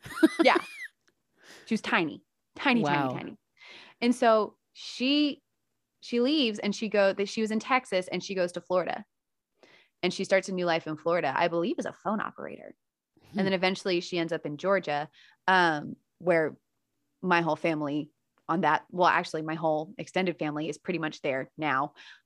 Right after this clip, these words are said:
Speaker 1: Um, but fast forward a few years, like,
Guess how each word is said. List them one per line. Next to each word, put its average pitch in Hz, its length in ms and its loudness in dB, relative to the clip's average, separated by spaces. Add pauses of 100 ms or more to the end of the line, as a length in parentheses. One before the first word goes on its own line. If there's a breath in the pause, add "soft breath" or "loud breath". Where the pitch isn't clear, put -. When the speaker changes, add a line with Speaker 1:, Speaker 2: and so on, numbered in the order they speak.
Speaker 1:
Um, 170 560 2 (880)
but 190 220 2
fast 233 260 4
forward 226 280 4
a 185 40 -6
few 185 240 -6
years, 160 720 -2 (400)
like, 170 300 0